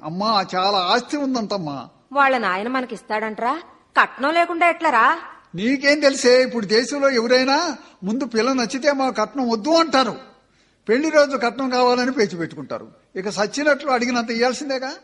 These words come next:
Speaker 1: అది అమ్మ నా ఆలోచన.
Speaker 2: అబ్బా, భలే ఉందిరా ఆలోచన. ఏమి తెలివిరా నీది?
Speaker 1: మరి ఏమనుకున్నా, నాది రాజకీయ తెలివే. ఓటుకొచ్చినప్పుడేమో కొత్తలు కట్టిస్తా ఉంటారు, సీటు రాగానే ఉండలు బీకేస్తారు.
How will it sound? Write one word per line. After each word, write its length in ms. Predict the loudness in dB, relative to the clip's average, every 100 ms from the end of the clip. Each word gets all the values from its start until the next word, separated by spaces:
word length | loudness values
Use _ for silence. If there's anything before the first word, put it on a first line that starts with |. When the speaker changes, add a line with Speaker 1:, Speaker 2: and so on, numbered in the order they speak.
| -10
Speaker 1:
అది 180 | -6 -4
అమ్మ 200 | -4 -4
నా 100 | -6
ఆలోచన. 800 | -6 0 2 2 0 0 2 0 -2 -2
Speaker 2:
అబ్బా, 400 | -2 0 0 0 -8 -8
భలే 280 | -2 0 0
ఉందిరా 380 | 0 -2 2 4
ఆలోచన. 500 | 4 2 -2 -4 -6 -8 -20 _
ఏమి 280 | -2 0 0
తెలివిరా 420 | -2 -4 -2 -2
నీది? 480 | -2 -4 -4 -6 -6 -8
Speaker 1:
మరి 180 | -4 -2
ఏమనుకున్నా, 720 | 0 0 -2 -2 0 0 -4
నాది 260 | -6 -6 -4
రాజకీయ 480 | -2 -2 -2 -4 0
తెలివే. 680 | 0 2 4 4 2 -4 -18 _ -2
ఓటుకొచ్చినప్పుడేమో 1120 | 2 2 2 -4 -2 -2 0 2 4 4 4
కొత్తలు 420 | 2 -4 -2 0
కట్టిస్తా 360 | 2 0 -2 -2
ఉంటారు, 460 | 0 0 -2 -4 -12 _ -6
సీటు 260 | -4 -2
రాగానే 420 | 0 2 2 2
ఉండలు 340 | 2 2 0 0
బీకేస్తారు. 580 | -2 0 -2 -4 -10